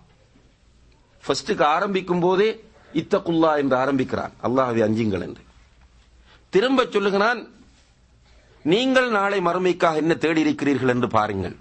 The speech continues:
திரும்ப சொல்லுகிறான், "வத்தக்குல்லா." நீங்கள் அல்லாஹ்வை அஞ்சிக் கொள்ளுங்கள்.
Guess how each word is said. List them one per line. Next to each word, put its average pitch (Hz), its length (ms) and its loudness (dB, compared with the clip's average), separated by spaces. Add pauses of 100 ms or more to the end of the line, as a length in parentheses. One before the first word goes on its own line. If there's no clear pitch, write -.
(1200)
திரும்ப 214 320 0
சொல்லுகிறான், 123 540 0
"வத்தக்குல்லா." 92 880 -2 (1200)
நீங்கள் 123 220 0
அல்லாஹ்வை 120 400 0
அஞ்சிக் 104 240 -2
கொள்ளுங்கள். 80 400 -8